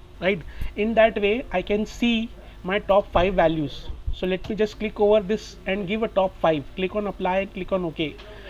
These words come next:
I can see only the top five values related to sales. If I wanted to see the bottom five values, then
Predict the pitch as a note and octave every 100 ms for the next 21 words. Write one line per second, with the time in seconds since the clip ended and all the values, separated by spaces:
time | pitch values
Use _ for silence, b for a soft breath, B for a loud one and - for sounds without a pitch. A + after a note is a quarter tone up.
0 | B F3+ F3+ A3+ A3+ - B3 B3 G#3 A#3
1 | B3 C4 A3+ F#3+ G3+ G3+ G3+ G3 F3+ D#3+
2 | D#3+ D3 - - - - - - G3 -
3 | - - - - - - - - - -
4 | - - E3 F#3+ F#3+ G#3+ A3 - G3 D3+
5 | - - B B B A3+ G#3+ G#3 A3+ A3+
6 | B3 B3+ - B3 B3 G#3+ D3+ E3 A#3 A#3+
7 | A3 G#3 F#3+ F3 E3 D3+ - F#3+ B3